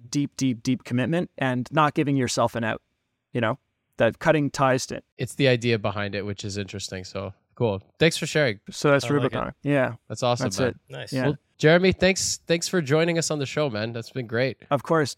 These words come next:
Speaker 1: Thanks so much for having me. And it was really, really nice to meet you guys. And also, I, I, you know, I'm gonna keep, uh, engaging with what you guys are doing. I think it's awesome. And, uh, I would love to, you know, have an opportunity to work together at some point. I'm always kinda keeping my,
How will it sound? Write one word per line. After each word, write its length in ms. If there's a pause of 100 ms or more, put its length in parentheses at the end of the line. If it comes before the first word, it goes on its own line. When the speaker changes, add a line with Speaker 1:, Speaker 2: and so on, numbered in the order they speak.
Speaker 1:
Thanks 280
so 100
much 180
for 80
having 300
me. 140
And 200
it 80
was 160
really, 380
really 240
nice 220
to 80
meet 180
you 60
guys. 320
And 100
also, 300
I, 380
I, 20 (320)
you 80
know, 180
I'm 100
gonna 140
keep, 260
uh, 180
engaging 420
with 160
what 80
you 60
guys 200
are 60
doing. 260
I 80
think 160
it's 120
awesome. 480
And, 340
uh, 260 (500)
I 260
would 360
love 260
to, 320
you 120
know, 240
have 180
an 80
opportunity 480
to 80
work 160
together 300
at 80
some 160
point. 280
I'm 80
always 420
kinda 200
keeping 320
my, 340